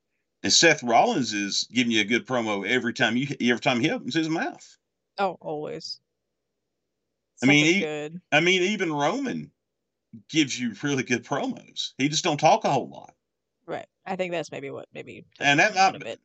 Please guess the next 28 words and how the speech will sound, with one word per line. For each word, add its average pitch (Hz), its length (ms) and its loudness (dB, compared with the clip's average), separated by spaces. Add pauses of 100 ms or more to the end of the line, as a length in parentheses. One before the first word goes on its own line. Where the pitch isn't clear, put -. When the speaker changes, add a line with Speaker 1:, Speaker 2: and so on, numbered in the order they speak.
(180)
Speaker 1:
and 180 180 -2
might, 202 200 4
like, 156 200 0
um, 190 240 0 (220)
but 160 380 -2 (1200)
Speaker 2:
Roman 262 300 4
shit 226 220 2
was 196 100 0
better 170 240 4
last 147 380 -4
year, - 160 -8
I 180 80 -10
think, - 240 -16
than - 120 -18
this - 240 -12
year, - 220 -12 (140)
but, - 180 -10 (1040)
like, 110 220 -10
twenty 170 240 -6
twenty-two 147 480 -12
versus, 151 320 -8
'cause 220 140 4
this 254 100 -2
is 262 60 -4
all 262 100 8
for 214 120 0
twenty 190 220 -4
twenty-three. - 520 -12